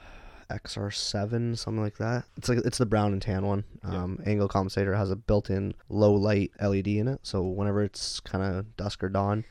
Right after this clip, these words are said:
Speaker 1: I can toggle the switch and it illuminates the, uh, like, the display inside.
Speaker 2: Okay.
Speaker 1: So I really
Speaker 2: That's
Speaker 1: like
Speaker 2: kinda a
Speaker 1: that.
Speaker 2: cool feature.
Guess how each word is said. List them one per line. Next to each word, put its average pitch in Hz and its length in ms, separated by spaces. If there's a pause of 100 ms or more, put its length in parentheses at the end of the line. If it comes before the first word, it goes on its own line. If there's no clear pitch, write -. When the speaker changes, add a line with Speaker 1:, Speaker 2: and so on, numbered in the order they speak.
(100)
Speaker 1:
I 101 100
can 92 140
toggle 98 300
the 92 60
switch - 340
and 92 120
it - 60 (180)
illuminates 92 580
the, 90 380
uh, 92 320 (320)
like, - 200
the 95 80
display 90 440
inside. 80 320 (240)
Speaker 2:
Okay. 143 260 (220)
Speaker 1:
So 143 120
I 143 40
really 127 120
Speaker 2:
That's 110 60
Speaker 1:
like 98 80
Speaker 2:
kinda 98 140
a - 40
Speaker 1:
that. 107 40
Speaker 2:
cool 107 80
feature. 104 360